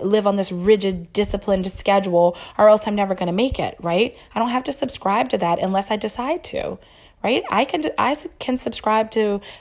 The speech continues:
I, I can hang out with my friends and my family, and I can still do whatever it takes to be rich and successful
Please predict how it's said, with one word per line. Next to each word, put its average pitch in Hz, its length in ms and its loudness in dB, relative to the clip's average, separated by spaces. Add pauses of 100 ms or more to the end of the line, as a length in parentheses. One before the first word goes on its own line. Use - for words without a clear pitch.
(140)
I, 359 280 2
I - 80 0
can 240 160 -2
hang 196 160 -4
out 214 100 0
with 196 120 -6
my 180 120 -2
friends 202 420 -4
and 185 160 -4
my 170 120 -4
family, 180 500 -6 (240)
and 196 100 -4
I 208 60 0
can 214 180 -6
still 233 340 0
do 196 200 -2
whatever 180 400 -2
it - 140 -6
takes 196 320 0
to - 120 -6
be 185 160 -4
rich 170 360 -4
and 190 100 -2
successful 247 720 -2